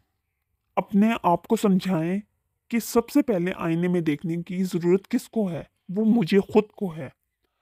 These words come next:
आप अपने बच्चे को सिखाएं और बताएं कि अल्लाह ताला की तरह ही मैं भी रहम दिल,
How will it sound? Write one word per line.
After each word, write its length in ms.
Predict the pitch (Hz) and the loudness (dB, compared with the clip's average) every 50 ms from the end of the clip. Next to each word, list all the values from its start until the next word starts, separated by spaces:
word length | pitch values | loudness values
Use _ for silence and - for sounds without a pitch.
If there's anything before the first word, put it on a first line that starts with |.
| _ _ _ _ - | _ _ _ _ 0
आप 220 | - 165 185 - | 0 0 0 0
अपने 220 | - - - 185 190 | -4 -6 -2 -2 0
बच्चे 280 | 185 180 170 - - | 0 0 0 0 -2
को 120 | 190 - 208 | 2 2 2
सिखाएं 560 | 208 - 214 - - 202 175 170 170 165 170 _ _ _ _ _ _ _ _ _ _ _ _ _ _ _ _ _ - - | 2 0 -4 -2 -2 -2 0 0 0 -2 -4 _ _ _ _ _ _ _ _ _ _ _ _ _ _ _ _ _ 0 0
और 60 | 196 | 2
बताएं 560 | 190 196 185 - 202 185 180 185 180 165 170 - _ _ _ _ _ _ _ _ _ _ _ _ _ _ _ _ _ _ | 4 4 2 2 0 0 0 0 0 -2 -4 -8 _ _ _ _ _ _ _ _ _ _ _ _ _ _ _ _ _ _
कि 120 | - 226 226 | 0 0 0
अल्लाह 500 | 233 _ _ - 190 190 190 202 214 247 | 0 _ _ -2 0 2 4 4 4 2
ताला 340 | - - 190 170 175 185 202 | 2 0 0 0 2 2 0
की 300 | 214 - 226 214 220 220 | 0 0 0 2 2 2
तरह 460 | - - 196 190 214 196 202 190 202 | 2 2 2 2 2 2 2 4 4
ही 340 | 220 196 202 220 214 240 254 | 2 2 2 2 2 4 4
मैं 280 | 226 202 190 190 185 | 2 2 2 2 2
भी 140 | 185 254 269 | 4 2 2
रहम 380 | 220 202 170 170 165 190 196 185 | 2 2 0 0 2 2 0 2
दिल, 300 | 175 185 180 175 185 | 2 0 0 -2 -2